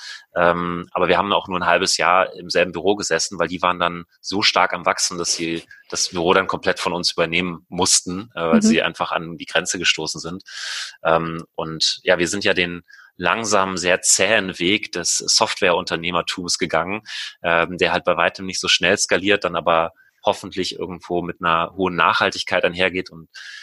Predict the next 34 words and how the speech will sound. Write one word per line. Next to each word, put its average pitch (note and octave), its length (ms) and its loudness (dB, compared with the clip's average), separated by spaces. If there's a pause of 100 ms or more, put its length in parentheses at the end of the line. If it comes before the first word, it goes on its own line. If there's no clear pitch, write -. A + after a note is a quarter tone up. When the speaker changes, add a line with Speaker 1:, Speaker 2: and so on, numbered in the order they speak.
(160)
Speaker 1:
wir F2 140 -4
waren G2 160 4
aber F#2+ 160 4
auch F2+ 120 2
einfach, - 460 -2 (460)
wir E2 160 -2
hätten F#2 240 -2
so G2 100 0
eine F2+ 120 -4
Brand F#2 340 2
gar F#2 120 2
nicht - 160 -4
machen F2+ 220 -4
können. D2+ 320 -6
Also D#2 280 -8
dafür - 260 -4
waren E2 160 0
wir E2+ 220 0 (300)
viel G2 220 -2
zu - 180 0
nerdig E2+ 440 2
in E2+ 80 -8
unserer E2+ 240 2
D E2+ 140 -2
N E2+ 120 0
A F#2 220 4
und E2 240 0
wollten E2+ 240 -2
halt E2 140 -8
irgendwie E2 260 -10
Daten F2+ 500 0
und E2 220 -8
Zahlen F#2 480 4
und D#2 180 -14